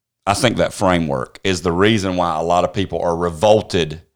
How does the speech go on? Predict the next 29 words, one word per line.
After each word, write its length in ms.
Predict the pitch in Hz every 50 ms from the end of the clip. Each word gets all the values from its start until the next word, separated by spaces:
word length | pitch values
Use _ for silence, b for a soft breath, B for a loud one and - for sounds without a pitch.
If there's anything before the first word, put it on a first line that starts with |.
| _ _ _ _ _ _ _ _ _ _ _
Revolt 380 | - 110 104 208 202 185 - -
is 120 | 98 90
not 140 | 98 82 -
the 80 | - 85
right 140 | 80 - -
word, 180 | 82 76 73 85
but 240 | 113 110 - - -
they're, 140 | 107 104
they're 160 | - 101 104 98
put 240 | - - 143 127
off. 300 | 101 92 80 69 - - -
You 100 | 95 107
know, 80 | 110
when 100 | 101 101
they 100 | 98 92
see 260 | 87 - - 135 127 123
it 80 | -
right 160 | 113 117 113 117
away, 340 | 117 120 120 120 127 120 b b b b b b b
it's 120 | - 110 -
like, 120 | 107 101 104
"Oh 220 | 117 110 110 98
God, 260 | 92 90 82 82 80
here 80 | 101 104
we 80 | 104 98
go 120 | 98 98
with 100 | 98 90
this 160 | 85 80 -
again." 320 | - 71 73 73 71 69